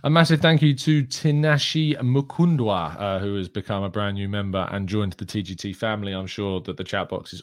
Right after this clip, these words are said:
already welcoming you into the fold, but thank you so much for helping support the channel. If you would like to join, uh, Tinashe and, uh, join up the T G T membership, just go into the link tree down below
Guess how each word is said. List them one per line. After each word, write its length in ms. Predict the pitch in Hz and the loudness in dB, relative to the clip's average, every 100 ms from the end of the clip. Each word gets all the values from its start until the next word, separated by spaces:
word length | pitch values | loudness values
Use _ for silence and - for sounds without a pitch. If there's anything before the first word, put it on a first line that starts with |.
| - | 6
already 320 | 139 127 110 | 10 10 8
welcoming 480 | 101 95 - 90 87 | 4 2 0 -2 -2
you 240 | 85 78 | -2 -4
into 400 | - 87 85 - | -4 -4 -4 -6
the 80 | 78 | -12
fold, 380 | - 76 73 73 | -10 -8 -8 -8
but 120 | - | -10
thank 240 | - 92 82 | -8 -8 -8
you 60 | |
so 180 | - 85 | -8 -6
much 220 | 82 - | -6 -8
for 100 | 90 | -8
helping 300 | 85 80 78 | -8 -8 -10
support 340 | - 85 95 - | -12 -10 -8 -8
the 60 | |
channel. 260 | - 107 90 | -4 -2 -2
If 120 | 87 | 2
you 100 | 120 | 2
would 140 | 107 | 2
like 260 | 110 165 - | 2 0 -2
to 180 | 120 98 - - - _ | -2 -2 -4 -20 -20 _
join, 440 | 123 165 113 76 - - | 4 6 4 0 -10 -6
uh, 340 | 95 90 87 - | -4 -2 -4 -6
Tinashe 540 | - 95 95 - 117 - | -8 -6 -4 -2 -4 -4
and, 580 | - 101 98 95 92 - 95 | -4 -2 -2 -2 -4 -4 -4
uh, 180 | 87 90 | -2 -4
join 260 | 107 98 | -4 -2
up 140 | 92 - | -4 -6
the 40 | |
T 160 | - 98 | -8 -8
G 80 | 98 | -8
T 140 | 101 | -6
membership, 380 | 101 95 - 131 | -4 -4 -6 -6
just 180 | 104 - | -4 0
go 200 | 107 101 | 0 0
into 480 | 110 101 92 - 98 | -4 -4 -6 -6 -4
the 80 | 98 | -2
link 240 | 107 107 | -4 -4
tree 240 | - 117 139 | -4 -4 -4
down 340 | 107 104 98 | -2 -2 -2
below 360 | 95 101 120 | -2 0 -2